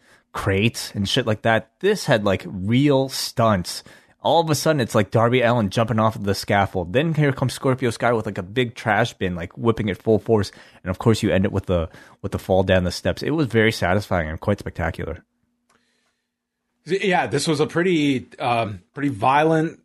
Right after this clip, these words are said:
Speaker 2: uh, spectacular segment here. And, uh, it, it would seem like we are getting a tag match with this. Um, the only question mark is what is Lance Archer's, uh, role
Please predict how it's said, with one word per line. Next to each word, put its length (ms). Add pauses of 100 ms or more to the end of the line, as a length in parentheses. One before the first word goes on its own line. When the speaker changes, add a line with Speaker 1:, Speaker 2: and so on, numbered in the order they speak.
(100)
Speaker 2:
uh, 280
spectacular 960
segment 440
here. 280
And, 180
uh, 220
it, 180 (240)
it 140
would 160
seem 440
like 200
we 240
are 160
getting 640 (420)
a 60
tag 300
match 480
with 180
this. 360 (100)
Um, 280
the 100
only 200
question 380
mark 260
is 140
what 400
is 200
Lance 300
Archer's, 720
uh, 380
role 480